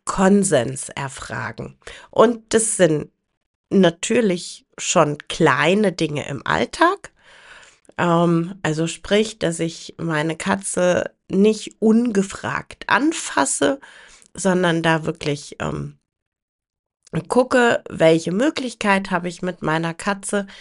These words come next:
dass sie mir anzeigen kann, ja, ich möchte gestreichelt werden. Ähm, vor einigen Jahren schon hatte ich dazu mal, ähm,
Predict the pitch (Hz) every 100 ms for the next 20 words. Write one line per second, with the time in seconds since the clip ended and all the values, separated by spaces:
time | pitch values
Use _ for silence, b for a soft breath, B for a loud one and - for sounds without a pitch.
0 | B B B - 165 170 - 185 180 175
1 | - 170 175 175 - 170 170 156 156 160
2 | 156 156 151 151 - - 202 254 - 196
3 | 196 - 151 160 165 165 - 147 151 160
4 | 160 B B B B B B - 156 151
5 | 151 156 156 - - - - - 156 160
6 | - 160 170 185 170 175 165 208 226 208
7 | - 190 185 180 185 - - 80 - -
8 | 170 165 160 160 170 - - - -